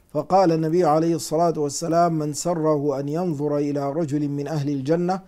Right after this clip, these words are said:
فلينظر إلى هذا." واستدلوا كذلك بأن النبي عليه الصلاة والسلام قال: "إذا أديت زكاة مالك فقد وقيت شره." فجمهور العلماء قالوا: "ليس في المال حق سوى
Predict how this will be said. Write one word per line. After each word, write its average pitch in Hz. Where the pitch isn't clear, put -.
فلينظر 165
إلى 160
هذا." 120
واستدلوا 196
كذلك 180
بأن 170
النبي 165
عليه 165
الصلاة 170
والسلام 165
قال: 180
"إذا 160
أديت 160
زكاة 160
مالك 175
فقد 160
وقيت 165
شره." 120
فجمهور 160
العلماء 160
قالوا: 156
"ليس 180
في 156
المال 156
حق 175
سوى 165